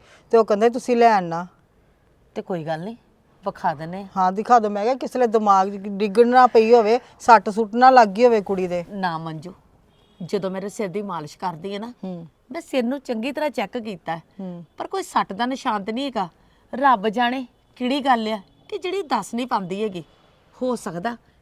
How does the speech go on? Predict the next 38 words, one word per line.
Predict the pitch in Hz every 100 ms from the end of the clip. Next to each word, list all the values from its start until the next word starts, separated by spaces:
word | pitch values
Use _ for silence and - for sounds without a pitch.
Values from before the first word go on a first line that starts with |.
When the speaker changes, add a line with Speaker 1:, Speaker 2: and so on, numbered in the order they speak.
| _
Speaker 2:
ਕਿ |
ਹੌਲੀ | 330 330 277 247
ਹੌਲੀ | 277
ਨੂੰ | 269
ਕੁਝ | 269 233
ਯਾਦ | 240 208 180
ਹੀ | 208 214
ਆ | 175
ਜਾਏ। | 170 160 _ _ _ _ _ _ _
ਪਤਾ | - 196 175
ਨਹੀਂ | 175 185 _ _ _ _ _ _ _ _ 190
ਵਿਚਾਰੀ | 208 - 185 185
ਦੇ | 208
ਮਾਂ | 196 170
ਪਿਓ | 165 185 190 _ _ _ _ _ _ _ -
ਕਿੱਥੇ | 277 -
ਕਿੱਥੇ | 277 - 254
ਲੱਭਦੇ | 202 180 196 214
ਹੋਣੇ | 226 180
ਆ। | 175 _ _ _ _ _ _ _ _ -
ਮੈਂ | 196 175
ਕਹਿੰਦੀ | 165 165 175 185
ਆ | 226 _ _ _ _ _ _ _ _ _ _ _
ਉਹ | 269
ਵੇਲਾ | 240 208 220
ਜਲਦੀ | 214 196 185 240
ਆ | 214
ਜਾਵੇ, | 180 175 190 _ _ _
Speaker 1:
ਉਹ | 190 196
ਤੇ | 208
ਹੈ | 190 196
ਹੀ | 160
ਆ। | 165 -
Speaker 2:
ਵਿਚਾਰੀ | 226 233 202 202
ਆਪਣੇ | 190 196
ਘਰ | 202 247
ਚਲੀ | 226 208 160
ਜਾਵੇ। | 160 160